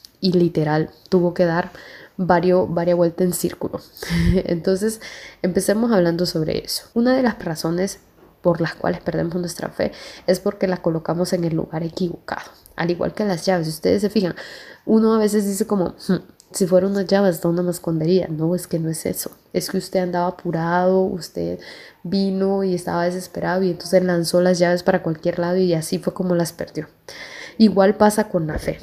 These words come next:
Fijémonos en el pueblo de Israel. El pueblo de Israel salió de Egipto con la confianza y creyendo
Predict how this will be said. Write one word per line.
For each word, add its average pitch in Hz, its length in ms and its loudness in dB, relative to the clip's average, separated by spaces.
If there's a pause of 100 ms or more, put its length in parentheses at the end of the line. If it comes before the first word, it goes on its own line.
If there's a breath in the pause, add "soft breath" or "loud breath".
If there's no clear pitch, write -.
(240)
Fijémonos 240 720 4
en 196 280 4 (280)
el 185 220 6
pueblo 208 420 8
de 175 100 4
Israel. 156 440 -4 (800)
El 208 100 4
pueblo 208 300 4
de 233 160 2
Israel 175 760 0
salió 175 640 2
de 220 120 6
Egipto 190 380 0
con 185 140 2
la 175 80 0
confianza 170 540 0 (420 loud breath)
y 202 240 0
creyendo 190 680 6